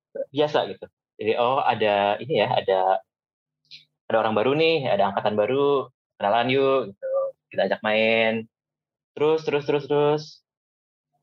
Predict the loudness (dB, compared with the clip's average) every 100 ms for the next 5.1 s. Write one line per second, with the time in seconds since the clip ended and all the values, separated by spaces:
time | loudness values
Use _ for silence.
0 | _ _ _ _ -6 -2 -2 -2 -2 0
1 | 0 2 2 0 -4 _ -16 -4 0 0
2 | 0 -2 0 0 0 -2 -4 -4 -6 -6
3 | _ _ -6 -4 0 0 0 0 -4 -4
4 | -2 0 0 -4 -6 -2 -2 0 0 0
5 | 0